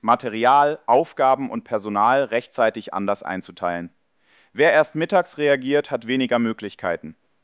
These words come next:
Wetterdaten sind kein Ersatz für Beobachtung, aber sie geben einen wichtigen Vorlauf.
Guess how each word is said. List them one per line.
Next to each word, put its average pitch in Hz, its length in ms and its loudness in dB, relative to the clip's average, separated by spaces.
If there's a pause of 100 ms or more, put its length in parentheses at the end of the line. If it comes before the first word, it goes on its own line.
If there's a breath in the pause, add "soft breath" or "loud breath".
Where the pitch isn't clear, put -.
(300)
Wetterdaten 113 600 4
sind 101 180 -8
kein 113 240 0
Ersatz 104 380 -2
für 113 120 -8
Beobachtung, 90 680 -8 (140)
aber 101 200 -4
sie 110 140 -8
geben 135 300 -2
einen 107 180 -2
wichtigen 110 360 -8
Vorlauf. 76 420 -4